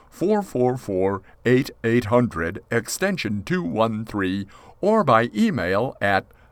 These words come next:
mail at horizons dash blind dot org. Horizons is pleased to offer Directions for Me, which provides consumer packaging information on the website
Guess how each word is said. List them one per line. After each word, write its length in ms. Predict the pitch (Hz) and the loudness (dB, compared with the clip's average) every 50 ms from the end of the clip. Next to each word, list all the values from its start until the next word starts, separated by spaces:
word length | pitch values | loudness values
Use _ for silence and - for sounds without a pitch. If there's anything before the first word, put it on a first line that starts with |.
| _ _ | _ _
mail 480 | 117 151 233 233 135 101 104 117 - - - | 2 2 2 2 2 0 -4 -6 -8 -4 0
at 240 | 101 113 120 - - - | 2 2 2 2 -2 -4
horizons 720 | - 110 101 95 90 82 90 92 82 98 95 85 82 87 | -2 0 2 4 4 4 2 0 -2 -4 -6 -6 -8 -4
dash 320 | 104 147 185 220 220 - - | 0 0 2 2 0 -4 -6
blind 500 | - 110 110 110 107 107 104 110 107 - - - - | -2 0 0 2 2 0 -2 -4 -6 -8 -12 -6 0
dot 260 | 104 92 87 95 - - | 2 4 4 2 0 0
org. 500 | - 110 104 90 78 - - - - - - _ - - - - - - _ _ _ _ _ - | 0 0 2 2 0 -2 -6 -10 -14 -16 -20 _ -20 -20 -20 -20 -20 -20 _ _ _ _ _ -2
Horizons 640 | 123 113 113 117 117 113 107 98 107 101 98 101 | 0 2 4 4 4 4 2 0 -2 -4 -2 -2
is 180 | 98 92 101 98 | -4 -4 -4 -6
pleased 440 | - - 254 285 285 247 165 - | -2 0 2 2 2 0 -2 -2
to 160 | - 113 104 95 | -4 0 2 2
offer 400 | 90 92 92 - 160 180 202 - - - - - - - | 2 2 2 0 -2 -2 -2 -6 -10 -20 -20 -20 -16 -6
Directions 760 | 107 135 135 139 165 240 277 269 - - - 127 131 156 165 - | 2 2 4 6 6 4 4 4 0 -2 -2 0 0 -2 -4 -4
for 240 | - - 143 165 156 | 0 2 2 2 4
Me, 460 | 165 233 285 262 226 87 80 73 - | 4 2 2 2 0 -2 -4 -4 -8
which 420 | - 90 101 110 113 117 - - | -10 -8 -2 0 0 0 -2 -2
provides 420 | - 127 120 110 117 110 120 117 - | 0 0 4 4 4 4 4 0 -2
consumer 460 | - - 139 131 - 220 220 180 143 | -2 -2 0 0 0 0 0 0 0
packaging 560 | 104 - 240 254 277 214 - 127 113 110 101 | 0 0 -2 -2 -2 -2 -4 -2 -2 -2 0
information 640 | 104 101 95 92 113 104 104 101 104 117 - 165 151 | 0 -2 -2 -2 -2 0 0 0 0 -2 -2 0 2
on 160 | 135 113 107 117 | 2 2 2 2
the 80 | 113 | 0
website 600 | 113 165 226 240 175 - - 107 98 110 - - | 2 2 2 2 0 2 4 6 6 6 4 0